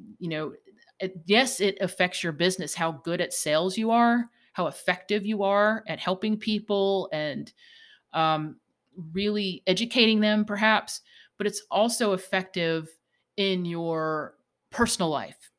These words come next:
when you're being persuasive or you're wanting to invite people into your, uh, you know, something going on in your family. And it's just, you know, we can come and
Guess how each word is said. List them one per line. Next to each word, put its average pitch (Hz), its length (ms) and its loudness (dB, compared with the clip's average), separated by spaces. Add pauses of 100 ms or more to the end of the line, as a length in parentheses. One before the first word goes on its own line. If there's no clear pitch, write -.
(580)
when 185 300 2
you're 196 800 4 (260)
being 185 360 0
persuasive - 760 -4
or 180 160 -4
you're 196 280 -2
wanting 190 420 0
to 185 220 -4
invite 175 680 -2 (400)
people 233 420 0
into 185 400 -2
your, 160 600 0 (500)
uh, 160 180 -10
you 180 100 -4
know, 156 160 -4
something 190 380 -2
going 170 260 0
on 160 200 -2
in 151 80 -2
your 151 120 -4
family. 151 640 -4
And 175 120 -2
it's 170 160 -4
just, 208 260 -2
you 190 120 -2
know, 170 140 -4
we 185 340 -2
can 196 260 -4
come 214 560 2
and 165 120 -2